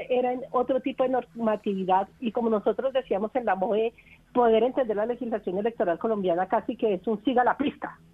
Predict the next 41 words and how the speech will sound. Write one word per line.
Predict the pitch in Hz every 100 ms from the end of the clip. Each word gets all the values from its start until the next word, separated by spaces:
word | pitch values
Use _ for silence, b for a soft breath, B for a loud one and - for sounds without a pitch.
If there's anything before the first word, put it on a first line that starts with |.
| B B B -
porque | 240 254
estaba | - 254 311
tan | 330 311 233
disperso | 226 - - 277 277
en | 330
tantas | 294 294 302 285
leyes | 294 262 214 226 -
que | 254
realmente | 220 226 247 262 294
tú | 285
necesitabas | 285 294 277 233 196 233
personas | - 247 208 208
absolutamente, | 247 - 214 190 240 247 247 269 240
eh, | 220 220 208
especializadas | - 208 220 196 196 - 220 247 269 -
para | 247 214
poder | 214 190 190
comprender | 247 226 233 180 185
las | 196 214
reglas | 233 254 269 262
de | 247
juego | 208 190
de | 226
nuestras | 226 220 196
elecciones, | 185 - - 185 190 -
cuando | 269 247
los | 247 226
temas | 277 294
de | 294
democracia | 277 208 202 214 262 247
deben | 254 247 -
ser | 247 233
fácil, | - 240 - - 208
deben | 226 240 247
ser | - 226 185
de | 214
fácil | - 262 311
comprensión, | - 277 233 202 226
pero | 240 269
además | 214
los | 214